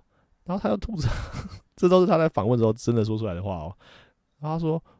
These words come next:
，“我相信作者 Stephanie 把自己当作贝拉，尤其他提过说他写这本书的灵感是来自于一场梦，所以这就像是在说他好像是梦到了，梦到了，有一天梦到一个帅哥，然后说，‘哦，我一定要把这故事写下来，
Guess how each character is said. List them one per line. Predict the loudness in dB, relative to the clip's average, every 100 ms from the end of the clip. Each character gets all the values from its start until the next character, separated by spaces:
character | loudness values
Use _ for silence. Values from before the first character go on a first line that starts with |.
| _
，“我 | -4 0
相 | 0
信 | 0
作 | 0 2
者 | 2 0
Stephanie | -4 -4 -2 -4 -8 -14 _ _ _ _ _
把 | -14
自 | -8
己 | -10 -8
当 | -10
作 | -8 -6
贝 | -4 -6
拉， | -8 -16 -20 _ _ _ _ _ -10
尤 | -6
其 | -2
他 | -2 -2
提 | -6 -8
过 | -4 -4
说 | -4 -4
他 | -4 -6 -10
写 | -10 -6
这 | -4
本 | -4
书 | -4
的 | -6
灵 | -6 -10
感 | -12
是 | -10 -10
来 |
自 | -8 -8
于 |
一 |
场 | -8 -10 -12
梦， | -10 -10 -14 -20 -20 _ _ _ _
所 | -6 -4
以 |
这 | -4 -2
就 | 0
像 | 2 2
是 | 2
在 | 0
说 | 0 -2
他 |
好 | -2 -2
像 | -2
是 | -2 -2
梦 | -2 -2
到 | 0 0
了， | -4 -8 _ _ _ _ _
梦 | -4 0
到 | 2
了， | 0
有 | 0
一 | 0
天 | 2
梦 | 2
到 | 0
一 |
个 | -2
帅 | -2 -2 -2
哥， | -4 -8
然 | -6 -4
后 | -2
说 | -4 -6
，‘哦， | -14 -6 -2 0 0 -2 -2
我 | -2 -2
一 | -2
定 | 0
要 |
把 | 0 0
这 | 0 -2
故 | -2
事 | -4 -4
写 | -6 -6
下 | -6
来， | -8